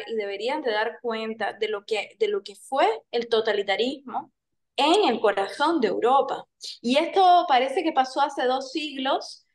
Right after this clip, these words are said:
pero pasó hace treinta años. O sea, yo, eh, mi generación, yo era una niña cuando todavía, eh, en Europa se vivía esto, y la Unión Europea debería, eh, de, de poner eso, o sea, de-, debería de ser la primera en comprender,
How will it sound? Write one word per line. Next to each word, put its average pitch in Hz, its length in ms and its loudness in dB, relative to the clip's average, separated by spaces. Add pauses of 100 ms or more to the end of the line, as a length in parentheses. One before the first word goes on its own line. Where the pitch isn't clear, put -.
(120)
pero 226 220 4
pasó 262 760 0 (220)
hace 240 260 -4
treinta 262 560 0
años. 262 260 -6 (140)
O - 40 -18
sea, 196 240 -2 (200)
yo, 247 640 2
eh, - 160 -4
mi 240 180 -2
generación, 247 640 -4
yo 220 80 4
era 233 80 -2
una 226 140 -4
niña 302 380 -4
cuando 214 240 -4
todavía, 202 520 0 (340)
eh, 214 240 -4
en 208 140 -4
Europa 208 440 -2
se 247 60 2
vivía 226 340 2
esto, - 260 -10
y 240 80 -2
la 226 100 0
Unión 226 160 -2
Europea 320 420 -2
debería, 277 540 0 (680)
eh, 220 360 -2
de, 220 540 -2 (160)
de 247 200 2
poner 247 380 2
eso, 339 280 2
o - 40 -14
sea, 254 220 0
de-, 214 260 -4
debería 254 460 2
de 330 60 -2
ser 330 220 -4
la 302 180 0
primera 285 300 -6
en 294 140 -6
comprender, 254 960 -2